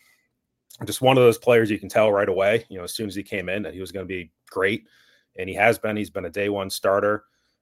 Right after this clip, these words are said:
um, certainly in, in the running for Freshman of the Year nationally, and next year, the year after, we're probably talking about him as a potential All-American. So,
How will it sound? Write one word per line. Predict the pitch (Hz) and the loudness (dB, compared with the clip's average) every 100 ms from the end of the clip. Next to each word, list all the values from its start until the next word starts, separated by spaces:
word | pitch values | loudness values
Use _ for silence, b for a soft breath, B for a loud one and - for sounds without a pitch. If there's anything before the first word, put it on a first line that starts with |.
| 90 | -4
um, | 92 87 85 76 | -2 0 -2 -4
certainly | - 104 98 95 | -4 -4 -4 -6
in, | 95 98 | -6 -8
in | 107 | -8
the | 98 | -4
running | 95 98 98 | -4 -4 -6
for | 98 | -6
Freshman | - 101 - 95 | -4 -4 -4 -10
of | |
the | 90 | -8
Year | 95 101 | -4 -2
nationally, | 90 90 92 - 107 104 107 92 | -2 -4 -4 -6 -4 -2 -2 -4
and | 85 - _ _ _ _ _ _ | -8 -16 _ _ _ _ _ _
next | 95 - - 104 | -2 -2 -2 -4
year, | 107 101 | -4 -2
the | 95 | -2
year | 95 | 0
after, | 95 101 104 | 2 2 0
we're | 95 | 0
probably | 104 95 92 | 2 0 0
talking | 98 95 98 | -2 -2 -6
about | 95 | -6
him | 95 | -6
as | 92 | -8
a | - | -12
potential | - 101 - 90 | -12 -12 -6 0
All-American. | 90 90 87 95 101 - 101 | 0 0 0 0 0 0 -6
So, | 98 98 87 | -4 -2 0